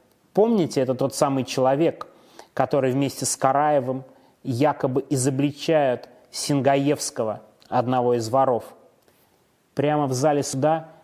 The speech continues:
происходит очная ставка Махалина и Сингаевского. Интересно, что обвинение сделало всё,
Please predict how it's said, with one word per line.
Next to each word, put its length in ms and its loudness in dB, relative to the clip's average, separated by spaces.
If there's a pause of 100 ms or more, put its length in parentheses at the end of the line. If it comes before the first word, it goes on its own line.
(200)
происходит 880 -2
очная 440 0
ставка 640 -2 (200)
Махалина 720 0
и 40 -2
Сингаевского. 1000 -2 (1080)
Интересно, 680 0 (480)
что 840 0
обвинение 800 2
сделало 560 0
всё, 540 -4